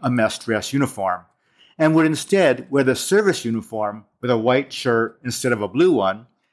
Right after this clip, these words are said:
and a black bow tie. This was also the attire for the cadet wing. The event is steeped in tradition, and while it would take a full episode to explain it, let me just say it is a unique event with some laughs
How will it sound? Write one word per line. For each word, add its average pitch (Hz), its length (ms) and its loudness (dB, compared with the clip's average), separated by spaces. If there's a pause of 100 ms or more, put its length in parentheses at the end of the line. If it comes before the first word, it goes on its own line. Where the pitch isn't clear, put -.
(180)
and 131 120 0
a 123 60 2
black 101 420 -4
bow 107 120 -6
tie. 104 420 -6 (840)
This 165 160 0
was 160 160 0
also 151 400 0
the 165 140 4
attire 104 540 -2
for 135 100 -4
the 135 80 0
cadet 92 400 -8
wing. 104 380 -4 (840)
The 135 180 2
event 135 400 0
is 135 200 2
steeped 143 540 -2
in 147 120 2
tradition, 117 760 -2
and 131 200 0
while 139 180 2
it 151 40 0
would 123 140 0
take 139 220 0
a 127 80 0
full 160 380 0
episode 113 680 0
to 107 120 -6
explain 120 440 -4
it, 92 200 -8 (500)
let 127 280 0
me 151 180 2
just 131 320 0
say 120 300 2
it 123 200 -2
is 104 100 -4
a 107 80 2
unique 117 460 0
event 123 640 0
with 123 160 0
some 104 260 0
laughs 107 580 0